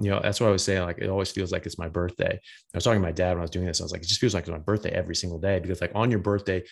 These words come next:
you get the meal, the no guilt meal that is like, you can just have whatever you want because it's your day. And every single time it was a big ass steak, you know, maybe some, like,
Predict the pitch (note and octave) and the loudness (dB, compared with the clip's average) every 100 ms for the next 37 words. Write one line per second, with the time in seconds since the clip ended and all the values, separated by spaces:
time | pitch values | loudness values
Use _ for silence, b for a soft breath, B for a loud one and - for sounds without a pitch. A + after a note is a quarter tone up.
0 | B G2 F2 D#2+ - - E2+ G2 B2+ A#2+ | B 0 0 0 -8 -8 0 6 6 8
1 | A2 F#2+ E2 E2 F2+ G#2 A#2+ G#2+ A2+ G#2 | 6 6 2 0 2 6 6 4 2 2
2 | G#2 G#2 G#2 G2 F#2+ B B - F#2 F#2 | 0 0 0 0 -4 B B -2 0 0
3 | - E2+ B2 A2 F#2 - F#2 E2 F#2 A#2 | -2 2 2 4 2 2 0 2 2 4
4 | G#2+ G2+ F#2+ F#2 F2 F2+ F2 E2 D#2 F#2+ | 4 2 -2 -4 -4 -6 -6 -6 -4 2
5 | G2 F#2+ F2+ - - B B B B - | 4 4 0 -4 -12 B B B B -4
6 | F2+ F2 F2 F2+ - - B2+ A#2+ A#2 - | -2 0 0 -2 -4 2 4 6 4 4
7 | G#2 G2 - B2+ A2 F#2 F2+ F#2 F2+ F2 | 2 2 2 2 4 2 0 -4 -4 -4
8 | F2 - _ _ _ _ _ _ _ - | -8 -14 _ _ _ _ _ _ _ 4
9 | B2+ G#2 F#2 F2 - - F#2+ E2+ D#2+ - | 6 6 2 0 0 -2 0 -2 -2 -8
10 | B B B - F#2 E2+ E2 F2 F2 F#2+ | B B B -4 -2 0 0 0 0 -2
11 | D#2+ | -6